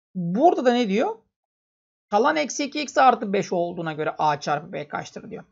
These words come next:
Hadi bakalım yine başlayalım. Biraz işi çok arkadaşlarım, haklısınız. Ama yapacak bir şey yok. Burası üç x küp. Üç tane x kare çarpı x. Hatta kendin yapabilirsin.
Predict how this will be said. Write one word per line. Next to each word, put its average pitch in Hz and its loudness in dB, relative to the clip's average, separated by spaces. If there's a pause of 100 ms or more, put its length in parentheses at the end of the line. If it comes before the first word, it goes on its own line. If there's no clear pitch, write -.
(480)
Hadi 320 2
bakalım 277 2
yine 277 0
başlayalım. 262 2
Biraz 285 4
işi 254 -6
çok 262 2
arkadaşlarım, 185 0
haklısınız. 208 -4 (400)
Ama 370 2
yapacak 220 2
bir 185 -6
şey 240 4
yok. 156 -2 (280)
Burası 285 -2
üç 311 -4
x - -6
küp. 220 -6 (520)
Üç - -8
tane 254 2
x 247 -8
kare 214 0
çarpı 185 0
x. 202 -8
Hatta 233 4
kendin 240 0
yapabilirsin. 185 -4